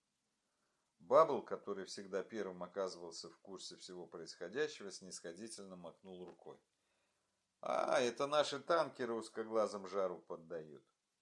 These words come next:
Там километрах в двадцати отсюда нахоженный перевал, и сразу после него долинка, там река изгиб делает.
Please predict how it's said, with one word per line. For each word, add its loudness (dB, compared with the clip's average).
Там 6
километрах 0
в -6
двадцати -4
отсюда 2
нахоженный 0
перевал, 2
и -6
сразу 4
после -2
него 0
долинка, 2
там 4
река 0
изгиб -8
делает. -4